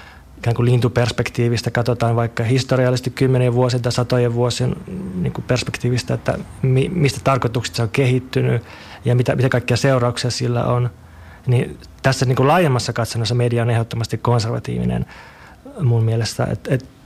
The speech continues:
et siihen päivittäiseen uutisvirtaan, siihen kyllä mahtuu paljon eroja, siihen mahtuu erilaisia ääniä ja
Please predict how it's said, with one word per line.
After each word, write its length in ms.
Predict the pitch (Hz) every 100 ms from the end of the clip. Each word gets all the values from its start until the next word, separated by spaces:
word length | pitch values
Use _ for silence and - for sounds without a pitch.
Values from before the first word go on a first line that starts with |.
| - -
et 180 | 117 -
siihen 200 | 139 123
päivittäiseen 520 | 160 180 175 123 135
uutisvirtaan, 560 | 139 139 120 131 123 127
siihen 180 | 135 120
kyllä 140 | 120
mahtuu 540 | 135 156 - 151 143 - - -
paljon 580 | 139 135 131 127 127 131 -
eroja, 480 | 139 131 131 127
siihen 200 | 120 131
mahtuu 340 | 131 120 - 127
erilaisia 500 | 120 123 120 127 123
ääniä 460 | 127 120 120 120
ja 120 | 120